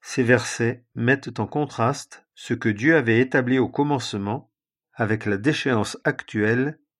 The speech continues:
et les terribles conséquences qu'elle a entraînées. Dieu avait établi les fils de Sion comme l'or fin,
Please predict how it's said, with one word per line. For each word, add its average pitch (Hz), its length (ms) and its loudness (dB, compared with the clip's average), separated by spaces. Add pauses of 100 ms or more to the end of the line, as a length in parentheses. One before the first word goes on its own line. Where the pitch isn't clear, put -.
(120)
et 117 100 2
les 104 180 0
terribles 143 400 -2
conséquences 131 680 -4
qu'elle 98 220 0
a 92 60 0
entraînées. 92 600 -4 (1000)
Dieu 127 280 6
avait 117 240 6
établi 123 480 2
les 113 140 4
fils 143 280 -6
de 123 120 4
Sion 120 400 0
comme 104 240 0
l'or 95 180 0
fin, 131 320 -4